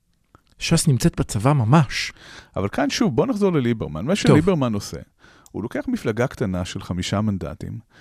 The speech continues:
Speaker 2: והוא אומר, "אני הולך כאן לרסק את כל מה ש-, אה, חשבתם שהולך להיות, ואני הולך למנף את המציאות הזאת,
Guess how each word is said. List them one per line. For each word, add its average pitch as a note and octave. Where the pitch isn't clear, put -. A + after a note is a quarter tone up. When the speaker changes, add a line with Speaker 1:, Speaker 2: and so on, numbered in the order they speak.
Speaker 2:
והוא C3
אומר, D3
"אני A2+
הולך B2
כאן F#3+
לרסק G#2+
את A2
כל C#3
מה A#2+
ש-, -
אה, G2
חשבתם -
שהולך F2+
להיות, G2+
ואני G2+
הולך A2
למנף C#3
את -
המציאות G#2+
הזאת, A2